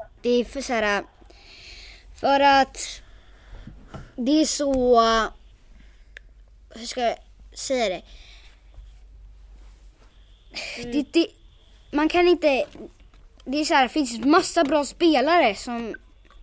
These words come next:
Speaker 1: finns i de här Superettan och de andra divisionerna som man inte får spela med. Och det känns in-, det är inte så roligt för att i division ett så finns det väldigt bra spelare och ett lag som jag hejar på.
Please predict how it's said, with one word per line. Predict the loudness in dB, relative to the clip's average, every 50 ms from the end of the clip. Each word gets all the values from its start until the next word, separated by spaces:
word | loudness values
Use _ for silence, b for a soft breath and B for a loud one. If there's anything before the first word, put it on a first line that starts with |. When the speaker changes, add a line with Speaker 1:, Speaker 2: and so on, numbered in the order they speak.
| -20 -20 _ -20 -18 -16 -16 -16 -16 -12 -4 0
Speaker 1:
finns | 2 4 4 2 2 0
i | 0 0 0
de | 0
här | 0 -2 -4 -4 -6
Superettan | -6 -6 -6 -6 -6 -6 -6 -6 -6 -6 -8 -12 -10 -8 -6 -4 -4 -4 -6
och | -6
de | -4 -4 -4
andra | -4 -4 -6
divisionerna | -6 -6 -6 -6 -8 -6 -4 -2 -2 -2 -2 -4 -6 -8 -10 -14 -18 -20 b b b b b b b b b b b b b -20 -20 -20 -20 -20 -20 -20 -16 -12
som | -4 -2 0 2 4
man | 4 4 4
inte | 4 2 2 -2 -6
får | -6 -6 -8 -8
spela | -8 -8 -6 -6 -4 -2 -2 0 -2 -2
med. | -4 -6 -10 -14 -18 -16 -12
Och | -8 -6
det | -4 -4
känns | -4 -2 -2 -2 -4 -4 -6 -6
in-, | -8 -8 -6
det | -6 -2
är | 0 2
inte | 2 0 0 -4
så | -6 -6 -6
roligt | -6 -6 -6 -6 -8 -8 -10 -16 -16 -16 -18 -20 -20 -18 -14
för | -8 -4 -2 -2
att | 0 0 -2 -2 -4 -6 -8 -12 -18 B B B B B B B B B B B B B -20 -20 -20 -20 -20 -12 -6
i | -2
division | -2 0 0 0 0 0 0 0
ett | -2 -2 -4 -6 -10
så | -8 -8 -8
finns | -8 -8 -8 -8 -6
det | -6
väldigt | -6 -6 -6 -6
bra | -8 -8
spelare | -8 -6 -6 -4 -2 0 0 0 -2
och | -2 -4 -6
ett | -8 -6 -4
lag | -2 0 0 0 -2 -4
som | -8 -8 -8
jag | -6
hejar | -4 -4 -4 -4 -4
på. | -6 -10 -12 -12 -14